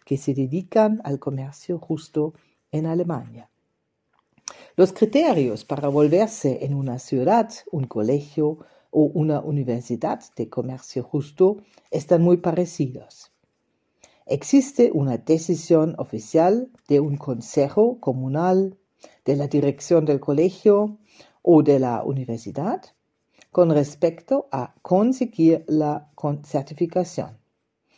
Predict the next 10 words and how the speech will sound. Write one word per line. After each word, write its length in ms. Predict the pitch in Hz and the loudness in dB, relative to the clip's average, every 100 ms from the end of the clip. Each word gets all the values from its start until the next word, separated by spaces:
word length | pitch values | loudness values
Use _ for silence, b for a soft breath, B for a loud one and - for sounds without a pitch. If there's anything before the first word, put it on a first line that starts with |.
| b - | b 0
Además, 480 | 160 170 247 269 - | 4 6 4 0 0
hay 180 | 165 180 | 2 2
que 140 | 202 | 0
formar 440 | 208 156 151 160 180 | 0 -2 -2 -4 -2
un 100 | 165 | -2
grupo 360 | 139 185 185 | 2 2 4
directivo 800 | 156 147 143 - - 226 160 117 | 2 2 -2 -6 -2 0 0 -2
en 120 | 98 110 | -4 -8
la 120 | 135 | -14
ciudad, 480 | - 131 170 220 | -6 -2 0 -2